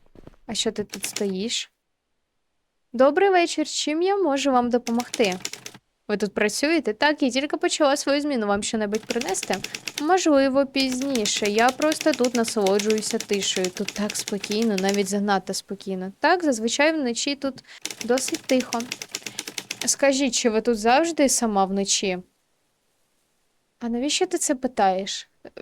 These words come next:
З якими намірами, а? Ні, тут є інші. Угу, схавав. Здається мені, що буде темна нічка, бережіть себе. Дякую, ви теж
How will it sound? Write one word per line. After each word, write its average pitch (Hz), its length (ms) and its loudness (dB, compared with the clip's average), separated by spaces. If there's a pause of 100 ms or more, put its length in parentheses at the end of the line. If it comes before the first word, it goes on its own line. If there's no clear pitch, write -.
З 220 140 -4
якими 269 400 2
намірами, 214 560 2
а? 254 220 0 (1200)
Ні, 330 180 2
тут 330 260 -2
є 349 100 6
інші. 240 460 -2 (440)
Угу, 302 340 -4
схавав. 277 480 2 (520)
Здається 240 580 4
мені, 285 220 0
що 262 180 2
буде 220 260 4
темна 226 380 0
нічка, 202 400 -2
бережіть 196 520 0
себе. 190 420 -2 (320)
Дякую, 240 340 0
ви 269 80 0
теж 233 260 0